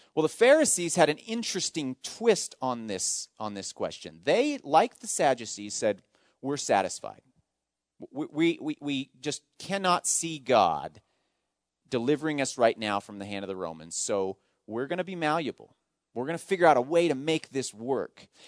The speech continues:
And what they do, instead of focusing on the temple like the Sadducees and the priesthood,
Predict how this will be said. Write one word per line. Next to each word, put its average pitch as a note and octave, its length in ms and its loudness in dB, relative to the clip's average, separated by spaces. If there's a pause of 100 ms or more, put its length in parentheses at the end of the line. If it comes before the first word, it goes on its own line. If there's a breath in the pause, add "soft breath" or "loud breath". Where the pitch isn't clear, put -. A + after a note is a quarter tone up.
And B2 120 -6
what C#3 260 0
they A#3 240 4
do, F2+ 460 -10 (260 soft breath)
instead C#3+ 420 0
of D#4 100 -4
focusing F3 480 -2
on C#3 120 -4
the A2 80 -6
temple F3 520 -4
like G2+ 200 0
the A#2 80 -10
Sadducees B2 720 0
and G2 100 -10
the G2+ 60 -10
priesthood, F#2+ 720 -8